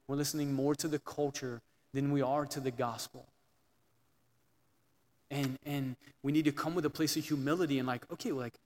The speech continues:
Jesus is God. <laughs> Like, he's, he's promised this gift to the church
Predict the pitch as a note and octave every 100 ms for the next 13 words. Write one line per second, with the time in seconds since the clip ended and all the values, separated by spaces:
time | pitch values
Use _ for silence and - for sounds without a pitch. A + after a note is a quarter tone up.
0 | - B2 C3+ D#3+ F3 F3+ C3 A#2 G#2+ G#2+
1 | B2+ - - D#3 B2+ - - - C#3+ C#3
2 | _ _ _ - B2 B2 C3+ D#3+ D3+ C#3+
3 | C#3+ C3+ - B2 C3+ - C3+ C3+ - B2
4 | B2 -